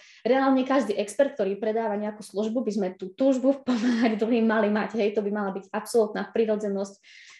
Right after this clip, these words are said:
pre nás a nemalo by to byť teda, mm,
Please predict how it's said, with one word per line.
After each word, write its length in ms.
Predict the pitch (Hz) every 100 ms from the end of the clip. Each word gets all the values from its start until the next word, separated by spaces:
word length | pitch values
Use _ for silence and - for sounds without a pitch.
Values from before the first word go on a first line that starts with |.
| _
pre 160 | 202 208
nás 240 | 214 233 -
a 80 | 196 202
nemalo 320 | 208 214 196
by 140 | 190
to 80 | 202
byť 160 | 185 185
teda, 240 | 202 196 - -
mm, 280 | 196 185